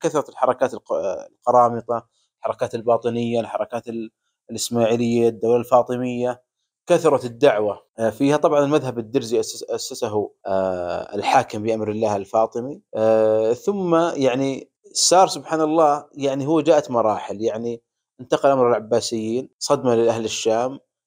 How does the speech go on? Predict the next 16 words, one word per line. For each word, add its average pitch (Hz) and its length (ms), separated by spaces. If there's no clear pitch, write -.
آه، 117 140
ربما 127 540
ع-، 104 240
عانت 127 280
الشام 127 340
من 120 160
جمود 123 360
وركود 120 340
في 120 140
زمن 123 160
العباسيين، 117 680
لأنهم 117 200
كانوا 131 240
يرونهم 127 460
هم 131 220
الغرماء، 120 600